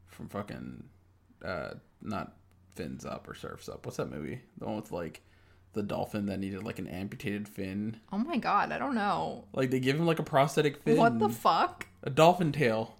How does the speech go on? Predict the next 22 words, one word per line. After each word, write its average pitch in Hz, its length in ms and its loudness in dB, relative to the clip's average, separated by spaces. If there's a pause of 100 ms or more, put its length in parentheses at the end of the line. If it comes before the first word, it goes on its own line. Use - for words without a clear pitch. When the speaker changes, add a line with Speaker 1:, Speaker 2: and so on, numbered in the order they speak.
(140)
Speaker 2:
<laughs> - 1080 -10
I've 330 240 8
never 240 420 0
Speaker 1:
Fuck 185 240 10
Speaker 2:
seen 220 80 10
that 226 100 6
Speaker 1:
dolphins. 170 560 8
Speaker 2:
movie. 110 100 4
Speaker 1:
I 127 40 2
fuck 180 300 10
dolphins. 165 480 8
I 147 200 8
did. 131 420 -2 (140)
Motherfucker 160 400 6
needs 170 160 2
a 151 40 -2
fin. 175 340 8
Motherfucker's 165 360 4
getting 151 260 2
exited 160 400 2
from 156 160 4
life. 131 440 2